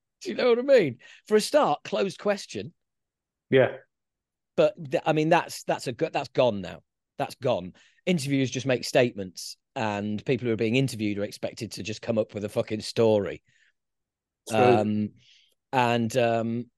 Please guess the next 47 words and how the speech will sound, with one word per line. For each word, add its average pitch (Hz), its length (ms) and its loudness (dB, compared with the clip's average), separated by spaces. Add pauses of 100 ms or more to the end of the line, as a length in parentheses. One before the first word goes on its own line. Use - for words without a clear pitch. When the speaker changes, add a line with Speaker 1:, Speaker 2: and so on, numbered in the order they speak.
(280)
Speaker 1:
a-, 127 200 -6
and, 131 240 0
uh, 151 140 2
yeah, 170 240 4
I 147 80 2
just 135 180 -2
thought 147 120 0
that 135 100 -4
was 107 100 -10
hilarious. 117 680 -2
I 139 40 -4
mean, 135 200 0
along 170 320 2
with 123 160 -2 (100)
everything 131 540 -4
Garth, 117 360 -2 (200)
Garth 120 320 -2
Crooks - 340 -12
says, - 320 -14 (480)
what 220 380 4
the 127 80 -2
f-, - 240 -6
how 302 240 -2
the - 80 -10
fuck - 320 -6
has 117 80 -8
he 190 120 -4
still 107 220 -8
got 90 180 -12
a 87 60 -14
job? 80 280 -16 (840)
Do 269 100 -8
you 294 60 -2
know 294 60 2
what 294 120 -2
I 294 60 4
mean? 190 140 -2
I 226 60 0
mean, 254 200 -2
everybody 277 600 0
of 226 60 -2
his 226 140 -4
era, 165 400 0 (1080)
everybody 147 760 -4 (340)
of 107 100 -4
his 247 240 4
era 156 380 4